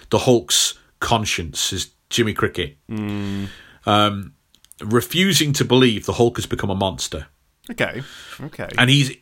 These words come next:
Speaker 1: he comes into conflict with Meek an awful lot. Remember Meek, the insect hive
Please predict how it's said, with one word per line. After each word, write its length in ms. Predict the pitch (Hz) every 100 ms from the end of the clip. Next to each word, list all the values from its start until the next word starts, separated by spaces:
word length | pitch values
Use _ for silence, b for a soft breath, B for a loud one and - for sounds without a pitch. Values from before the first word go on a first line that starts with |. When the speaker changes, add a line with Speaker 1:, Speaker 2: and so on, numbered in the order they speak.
| -
Speaker 1:
he 120 | 135
comes 260 | 127 180 156
into 240 | 143 127
conflict 440 | 123 151 147 123 113
with 120 | 101
Meek 640 | 107 139 123 - - - -
an 100 | 104
awful 280 | 110 -
lot. 180 | 101 90
Remember 140 | 113 135
Meek, 240 | 147 151
the 160 | - -
insect 520 | 127 127 - 120 -
hive 640 | - - 117 113 123 -